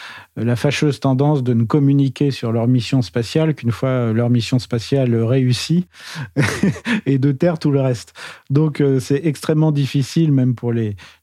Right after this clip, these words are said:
les observateurs les plus avisés du secteur, d'avoir des chiffres, d'avoir des dates, et cetera. Ce qu'on peut dire côté chinois, c'est que leur volonté affichée est aussi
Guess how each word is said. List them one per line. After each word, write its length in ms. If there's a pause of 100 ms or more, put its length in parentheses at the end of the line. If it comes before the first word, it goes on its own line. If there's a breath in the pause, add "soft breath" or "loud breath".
les 160
observateurs 640
les 140
plus 280
avisés 440
du 120
secteur, 540 (420 loud breath)
d'avoir 360
des 100
chiffres, 380
d'avoir 300
des 120
dates, 320
et 80
cetera. 560 (500 loud breath)
Ce 80
qu'on 140
peut 120
dire 200
côté 260
chinois, 460
c'est 220
que 140
leur 380
volonté 680
affichée 600
est 140
aussi 400